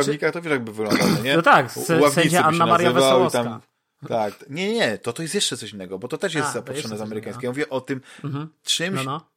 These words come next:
Speaker 1: co moim zdaniem, jeśli Polska wypracowała sobie własny styl muzyczny,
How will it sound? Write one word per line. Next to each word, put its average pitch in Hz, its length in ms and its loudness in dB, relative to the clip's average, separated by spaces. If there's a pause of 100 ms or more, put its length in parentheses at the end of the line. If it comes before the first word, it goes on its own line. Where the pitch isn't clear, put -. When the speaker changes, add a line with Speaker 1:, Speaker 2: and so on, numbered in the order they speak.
Speaker 1:
co 135 180 0
moim 160 380 -2
zdaniem, 139 520 -4
jeśli 120 260 -10
Polska 156 760 0
wypracowała 127 680 -4
sobie 120 320 -6
własny 120 360 -6
styl 123 200 -8
muzyczny, 117 500 -6